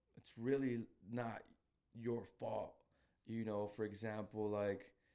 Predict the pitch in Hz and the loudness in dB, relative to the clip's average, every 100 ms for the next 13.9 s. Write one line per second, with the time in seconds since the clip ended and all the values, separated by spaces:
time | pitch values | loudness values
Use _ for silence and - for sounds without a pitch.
0 | _ 120 120 131 - 110 127 117 110 107 | _ -2 2 0 -2 -4 -2 0 0 0
1 | 107 104 - 107 104 101 101 98 107 101 | -2 -2 -4 -2 0 0 -2 -4 -4 -2
2 | 107 104 95 - _ _ _ _ - 113 | -2 -2 -6 -10 _ _ _ _ -6 -4
3 | 107 107 120 117 120 107 104 - - 104 | -2 0 0 0 -2 -2 -6 -8 -8 -6
4 | 98 98 - - 104 92 117 117 - - | -6 -8 -10 -10 -8 -4 -2 -2 -6 -8
5 | 110 107 98 107 110 110 110 95 - 113 | -6 -4 -6 -6 -8 -8 -10 -10 -6 -2
6 | 113 107 104 - _ - - _ - 107 | -2 -4 -6 -8 _ -20 -20 _ -8 -6
7 | 107 113 107 104 - 98 104 113 104 98 | -4 -4 -4 -4 -6 -6 -6 -6 -6 -4
8 | 101 95 87 - 101 - 110 113 117 107 | -4 -2 -4 -6 -10 -8 -8 -6 -6 -4
9 | 92 - - 113 110 104 101 98 101 104 | -6 -8 -8 -4 -2 -2 -4 -6 -6 -8
10 | 95 - 107 104 104 104 - - - _ | -8 -6 -4 -4 -6 -6 -10 -20 -20 _
11 | - 104 113 101 113 113 110 107 110 - | -6 -4 -4 -2 -2 -2 -2 -6 -8 -8
12 | 110 110 107 101 101 - _ _ _ - | -6 -6 -6 -8 -10 -14 _ _ _ -10
13 | 127 117 113 - - 101 98 101 101 | -6 -4 -4 -4 -4 -4 -2 -4 -4